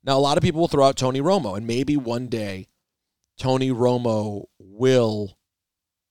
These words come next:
surpass. But even then, can I be honest? Even if Tony Romo becomes a better commentator than Joe Morgan, he's not a better player.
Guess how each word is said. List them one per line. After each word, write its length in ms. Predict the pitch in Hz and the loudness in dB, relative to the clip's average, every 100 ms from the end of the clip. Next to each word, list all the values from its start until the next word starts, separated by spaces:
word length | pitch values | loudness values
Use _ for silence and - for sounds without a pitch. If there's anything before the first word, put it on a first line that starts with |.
| _ _ _ _ _ _ _ _ _ _ _ _ _ _ _ _ _ _ _ _ _ _ _ - | _ _ _ _ _ _ _ _ _ _ _ _ _ _ _ _ _ _ _ _ _ _ _ -10
surpass. 720 | - 127 - 127 107 104 - - | -4 -2 2 0 0 -4 -6 -4
But 180 | 160 151 | -6 -6
even 400 | 143 180 170 139 | -8 -2 -2 0
then, 320 | 147 220 254 | 0 0 -4
can 140 | 147 | -2
I 60 | 147 | 0
be 120 | 131 | 0
honest? 340 | 123 170 - - - - | -2 -4 -6 -12 -20 -6
Even 260 | 135 175 214 | -2 2 2
if 80 | 208 | 2
Tony 240 | 190 180 | 2 2
Romo 260 | 151 160 156 | 2 2 0
becomes 320 | 131 139 127 | 0 -4 -4
a 60 | |
better 220 | 123 123 113 | 0 0 0
commentator 640 | 117 110 123 139 135 139 | -4 -6 -2 -2 0 0
than 100 | 131 | -2
Joe 160 | 127 135 | -2 -2
Morgan, 320 | 139 147 147 | -2 -2 -4
he's 140 | 135 | -2
not 100 | 185 | 0
a 60 | 196 | 2
better 160 | 190 | 2
player. 500 | 175 170 311 403 - | 2 0 0 -2 -6